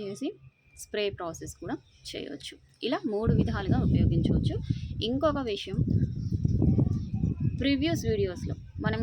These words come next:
కాకరకాయలతో చాలా రకాల ఫర్టిలైజర్స్ ప్లస్ పెస్టిసైడ్స్ కషాయాలు ఇవి కూడా ప్రిపేర్ చేసి అందించడం జరిగింది. వన్స్ ప్రీవియస్ వీడియోస్ కూడా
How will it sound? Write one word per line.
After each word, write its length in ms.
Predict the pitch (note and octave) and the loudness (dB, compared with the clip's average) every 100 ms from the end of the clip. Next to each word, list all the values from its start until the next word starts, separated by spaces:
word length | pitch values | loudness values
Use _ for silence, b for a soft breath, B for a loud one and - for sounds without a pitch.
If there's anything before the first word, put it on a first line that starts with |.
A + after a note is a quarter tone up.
| - | -2
కాకరకాయలతో 760 | G3+ G3 A3+ A3+ G#3+ G3+ - C4 - - - | -2 -2 -4 -4 -2 -2 -2 -4 -10 -10 -4
చాలా 400 | G#3 A3+ C#4+ C#4 A#3 | 0 2 2 2 0
రకాల 300 | G3+ G#3 F3 D#3 - - | -4 -6 -8 -10 -14 -6
ఫర్టిలైజర్స్ 720 | G3+ G3+ B3 B3 B3 C#4 - - | -4 -2 -2 -2 -4 -4 -4 -4
ప్లస్ 200 | - D4 - - | -4 -4 -4 -6
పెస్టిసైడ్స్ 580 | G3 - - C4 C#4 - - - | -2 -2 0 -2 -4 -8 -18 -14
కషాయాలు 580 | - - A3 A3+ A3 C#4+ - G3 | -10 -6 -4 -4 -4 -8 -10 -8
ఇవి 140 | G3 G3 | -6 -6
కూడా 140 | G3 B3+ - | -8 -8 -8
ప్రిపేర్ 280 | G3 G3 - | -6 -6 -6
చేసి 200 | F#3 - - | -12 -12 -10
అందించడం 420 | F#3+ F3+ F3 F#3 G3 - | -6 -6 -8 -10 -12 -12
జరిగింది. 380 | - - - - _ B B B G#3 | -14 -12 -12 -12 _ B B B -2
వన్స్ 260 | A#3+ C4 D4+ b b - | 0 -2 -4 b b -4
ప్రీవియస్ 340 | A#3+ A#3 C4+ A3 | -4 -2 -4 -2
వీడియోస్ 280 | G#3 G#3 G3+ | -2 -2 -4
కూడా 100 | G#3 | -8